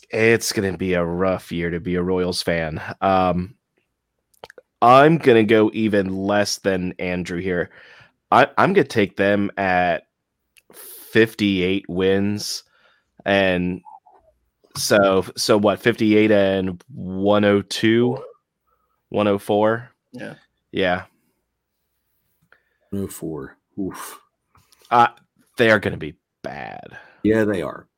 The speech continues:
Speaker 3: And honestly, Jason, I wouldn't be surprised if they, uh, take our predictions and say,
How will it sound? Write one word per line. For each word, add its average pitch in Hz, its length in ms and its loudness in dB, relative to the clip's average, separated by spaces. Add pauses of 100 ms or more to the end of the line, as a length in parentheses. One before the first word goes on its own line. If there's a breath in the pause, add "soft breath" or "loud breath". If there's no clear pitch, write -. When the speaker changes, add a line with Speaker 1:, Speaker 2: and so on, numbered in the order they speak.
(1200 loud breath)
Speaker 3:
And 101 100 0
honestly, 110 400 2
Jason, 101 400 -2
I 101 80 0
wouldn't 107 300 -2
be 107 120 -4
surprised 101 720 -4 (300 loud breath)
if 98 240 -8
they, 101 320 2
uh, 95 160 -2
take 101 320 -4
our 98 100 0
predictions 101 540 -6
and - 120 -16
say, 98 220 -6